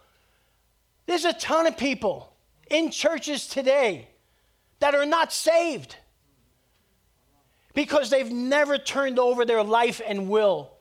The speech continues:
to the care of Jesus Christ. They've accepted Christ, but they've not turned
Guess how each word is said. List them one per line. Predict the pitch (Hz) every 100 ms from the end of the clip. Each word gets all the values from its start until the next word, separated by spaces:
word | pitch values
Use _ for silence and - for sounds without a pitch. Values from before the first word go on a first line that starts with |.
| _
to | -
the | 165
care | - 202 185 156 151 -
of | 175 131
Jesus | 170 175 156 156 - - _
Christ. | - 196 143 - -
They've | 349 349
accepted | 330 - - 349 349 320 214
Christ, | - 233 240 320 - - _ _ _ _ _ _ _ _ _ _ _ - -
but | 220
they've | 247 233
not | 240 196 -
turned | - 247 247 180 113